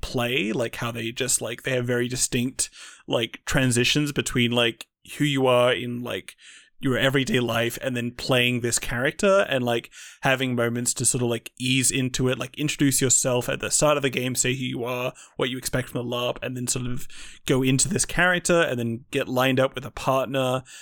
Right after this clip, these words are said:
and then, like, build up this character with this one. And at the end of the game, they're just like, "Okay, and now we're easing back into the real world." Um, and we, we, like, talk about our feelings. We go with, like, we don't go to the person we were,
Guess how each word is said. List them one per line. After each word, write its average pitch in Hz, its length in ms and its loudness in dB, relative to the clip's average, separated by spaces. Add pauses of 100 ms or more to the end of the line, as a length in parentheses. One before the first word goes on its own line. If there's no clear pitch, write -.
(260)
and 135 120 -2
then, 120 120 -2
like, 117 240 -4
build 131 180 4
up 131 120 2
this 123 120 -2
character 117 280 -6
with - 100 -10
this 160 240 0
one. 190 280 2
And 131 200 -2
at 123 80 -6
the - 160 -8
end 185 180 4
of 170 120 2
the 147 60 4
game, 127 280 2
they're 123 100 2
just 123 220 0
like, 117 160 -6
"Okay, 120 380 2 (240)
and 127 120 0
now 135 140 4
we're 135 140 2
easing 135 320 2
back 120 220 2
into 123 160 -4
the 120 120 -4
real 113 260 -6
world." - 480 -10 (680)
Um, 107 800 -4 (840)
and 123 300 -2
we, 123 240 -2
we, 127 200 -6
like, 117 200 -6
talk 135 220 0
about 123 200 0
our 123 80 -4
feelings. 143 460 2
We 127 80 -4
go 123 200 2
with, 120 360 -2
like, 113 420 -8
we 131 140 -2
don't 127 260 0
go 131 160 0
to - 60 -4
the 180 80 -10
person 127 340 -4
we 123 160 -8
were, 120 360 -8